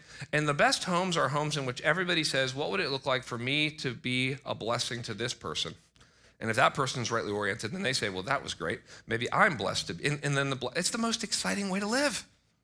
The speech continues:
Okay, so it's all going well for Joseph. This is how it works usually. He, he's number two, everything's happening. He's number two in command. And then, look here. "So he left all that he had in Joseph's charge," verse six, "and because of him,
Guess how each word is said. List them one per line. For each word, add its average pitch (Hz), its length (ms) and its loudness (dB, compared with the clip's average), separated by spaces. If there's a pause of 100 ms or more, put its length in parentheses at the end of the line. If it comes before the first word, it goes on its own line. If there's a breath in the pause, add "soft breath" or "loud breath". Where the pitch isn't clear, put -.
(840)
Okay, 123 180 0
so 139 140 0
it's 127 80 -2
all 190 140 4
going 196 180 2
well 127 160 2
for 117 140 -6
Joseph. 85 320 -4
This - 160 -2
is 98 80 -2
how 92 160 0
it - 100 -6
works 98 260 -4
usually. 82 300 -4 (520 loud breath)
He, 269 240 8
he's 220 320 4
number 240 200 6
two, 208 440 10
everything's 214 300 8
happening. 180 480 6
He's 180 280 2
number 185 160 2
two 185 100 2
in 185 80 4
command. 151 300 6
And 160 80 4
then, 170 180 6 (360 loud breath)
look 180 140 2
here. 143 240 6 (240 loud breath)
"So 214 180 6
he 208 120 8
left 240 420 10
all 240 180 8
that 240 100 8
he 233 80 4
had 208 180 12
in 190 100 4
Joseph's 202 400 6
charge," 165 380 6
verse 151 220 2
six, 147 340 2 (340 soft breath)
"and 202 120 6
because 269 320 8
of 233 80 4
him, 202 340 8